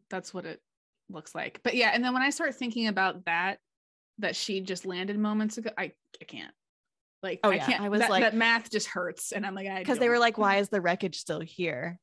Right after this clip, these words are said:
Speaker 2: Um, you
Speaker 1: Uh-huh.
Speaker 2: know, ten years later. And it's because she just literally just landed. And you're like,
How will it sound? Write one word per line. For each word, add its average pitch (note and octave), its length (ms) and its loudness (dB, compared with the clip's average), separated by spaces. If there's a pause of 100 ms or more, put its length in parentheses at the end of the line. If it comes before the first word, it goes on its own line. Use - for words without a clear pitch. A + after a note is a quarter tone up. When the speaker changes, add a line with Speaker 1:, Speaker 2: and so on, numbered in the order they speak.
(180)
Speaker 2:
Um, E3+ 500 -4
you A3 60 -2
Speaker 1:
Uh-huh. F#3 200 -2
Speaker 2:
know, F3 60 -6
ten E3 320 -6
years E3 320 -10
later. D#3 340 -8
And C3 100 -12
it's - 160 -18
because D#3+ 640 -10
she E3+ 160 -8
just - 460 -10
literally A3 340 -8
just G#3 280 -12
landed. G#3 480 -8
And F#3 100 -6
you're F3 120 -8
like, F3 200 -12